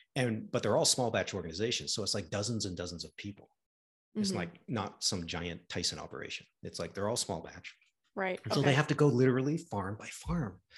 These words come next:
Speaker 1: and convince these people to meet their standards. Because if you've had a Vital Farms egg, and please go do, they're, they are six dollars a dozen. So just don't blame me. Six dollars. <laughs>
Speaker 2: <laughs>
Speaker 1: Um, I started buying them when they were ten dollars a dozen. So,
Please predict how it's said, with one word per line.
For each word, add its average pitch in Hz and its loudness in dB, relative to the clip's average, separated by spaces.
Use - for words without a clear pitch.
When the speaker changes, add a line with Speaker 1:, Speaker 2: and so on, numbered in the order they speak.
Speaker 1:
and 127 -6
convince 185 4
these - 0
people 98 -6
to 101 0
meet 90 -4
their 113 0
standards. - -2
Because 113 -4
if 110 -4
you've 120 -4
had 135 0
a 107 2
Vital 101 -4
Farms 117 -6
egg, 85 -4
and 82 -12
please 87 -8
go 117 -4
do, 85 -8
they're, 95 -6
they 90 -10
are 95 -4
six 147 0
dollars 131 2
a 139 -2
dozen. 82 -4
So - -4
just - -12
don't 95 -8
blame 127 -2
me. 87 -8
Six - -2
dollars. - 2
<laughs> 233 4
Speaker 2:
<laughs> - -2
Speaker 1:
Um, 104 0
I 107 2
started 135 2
buying 131 0
them 123 -6
when 104 -6
they 80 -10
were 73 -16
ten 220 4
dollars - 0
a - -14
dozen. - -12
So, - -10